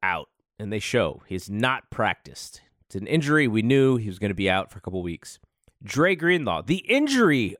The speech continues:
according to the injury report, is resting player.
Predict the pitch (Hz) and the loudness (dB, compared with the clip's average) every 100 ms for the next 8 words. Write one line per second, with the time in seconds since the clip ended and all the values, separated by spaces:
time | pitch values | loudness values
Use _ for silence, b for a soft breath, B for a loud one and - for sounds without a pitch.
0 | - - 240 277 311 277 262 254 247 220 | -8 -4 0 0 0 0 0 0 2 4
1 | 135 - 127 120 - 185 - b b b | 4 2 2 2 4 2 2 b b b
2 | b b b 101 104 156 240 - - 269 | b b b -2 2 4 2 -2 -4 -6
3 | 262 254 - _ _ _ - - 202 220 | -4 -8 -12 _ _ _ -18 -4 2 4
4 | 165 76 - - | 4 0 -6 -16